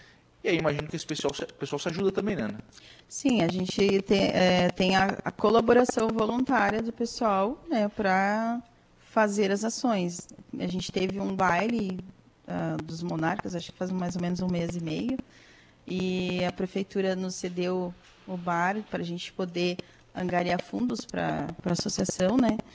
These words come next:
Speaker 1: Uhum.
Speaker 2: Então, aí a gente, t-,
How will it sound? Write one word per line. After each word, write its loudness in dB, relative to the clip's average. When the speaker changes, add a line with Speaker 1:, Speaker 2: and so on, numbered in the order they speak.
Speaker 1:
Uhum. -12
Speaker 2:
Então, 6
aí 8
a 8
gente, 2
t-, -8